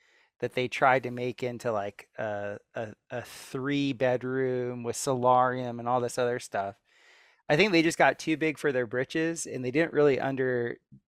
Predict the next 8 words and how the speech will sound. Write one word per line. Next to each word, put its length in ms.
they 180
didn't 180
understand 580
what 140
they 100
were 140
sitting 360
on. 280